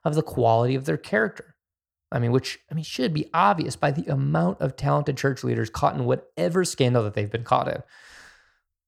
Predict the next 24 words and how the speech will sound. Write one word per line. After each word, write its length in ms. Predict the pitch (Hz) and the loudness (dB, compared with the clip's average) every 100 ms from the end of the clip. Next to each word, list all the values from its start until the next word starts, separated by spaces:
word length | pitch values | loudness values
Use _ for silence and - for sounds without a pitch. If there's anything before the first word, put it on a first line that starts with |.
| - | -8
So 480 | - - - - 151 | -4 -4 -4 2 4
many. 160 | 143 123 | 4 4
I 80 | 127 | 6
was 100 | 135 | 6
about 120 | 151 | 2
to 60 | |
start 160 | 117 120 | 2 0
naming 400 | 113 139 208 160 | 2 2 2 0
them, 80 | 127 | -2
but 320 | - 135 127 | -4 -6 -8
just 260 | 123 - 135 | -8 -8 -2
the 120 | 113 | -2
amount 680 | 107 110 123 202 190 - - _ | 0 -2 -2 -2 -4 -6 -20 _
is 240 | - 117 - | -8 -6 -4
too 140 | - | -2
many. 320 | 170 123 - _ _ _ _ _ _ _ _ _ _ _ | -2 -4 -10 _ _ _ _ _ _ _ _ _ _ _
You 220 | 127 190 | 2 4
know 360 | 180 123 - - _ | 2 0 -6 -12 _
who 200 | - 127 | 0 0
I'm 100 | 104 | 2
talking 320 | 107 117 127 | -2 -6 -10
about. 340 | - - 131 - _ _ _ _ _ _ _ _ _ _ _ _ _ _ _ | -12 -12 -14 -20 _ _ _ _ _ _ _ _ _ _ _ _ _ _ _
It's 160 | 190 202 | -8 -4
easier. 400 | 202 139 160 | -4 -4 -8